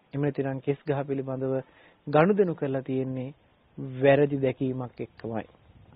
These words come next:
වැරදි විදිහේ දැකීමක් ඇතුව පරිහරණය කරපු නිසායි. බලන්න මේ කෙස් ගහ මුල් කරගෙන ඔබ මොනතරම්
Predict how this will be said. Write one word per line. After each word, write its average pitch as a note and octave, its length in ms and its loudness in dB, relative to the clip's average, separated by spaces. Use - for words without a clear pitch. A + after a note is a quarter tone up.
වැරදි F3 400 4
විදිහේ F#3+ 360 0
දැකීමක් F3+ 640 -2
ඇතුව F#3 280 -2
පරිහරණය D#3+ 640 2
කරපු C3 320 -8
නිසායි. B2 340 -4
බලන්න D3 440 4
මේ D#3+ 180 4
කෙස් D#3 300 2
ගහ E3 240 4
මුල් D3 240 0
කරගෙන D#3+ 460 4
ඔබ E3 200 6
මොනතරම් F3+ 600 4